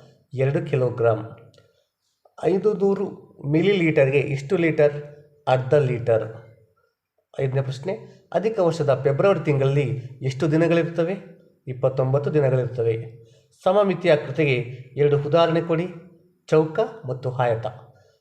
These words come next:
ಆಯತಘನಕ್ಕೆ ಎಷ್ಟು ಮುಖಗಳಿವೆ? ಆರು ಮುಖಗಳಿವೆ.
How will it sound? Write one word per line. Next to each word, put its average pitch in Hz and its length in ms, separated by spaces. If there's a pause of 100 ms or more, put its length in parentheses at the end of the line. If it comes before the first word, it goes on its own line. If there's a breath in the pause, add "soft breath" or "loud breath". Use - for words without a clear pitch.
(120)
ಆಯತಘನಕ್ಕೆ 165 640
ಎಷ್ಟು 135 340
ಮುಖಗಳಿವೆ? 165 520 (680)
ಆರು 139 200
ಮುಖಗಳಿವೆ. 117 800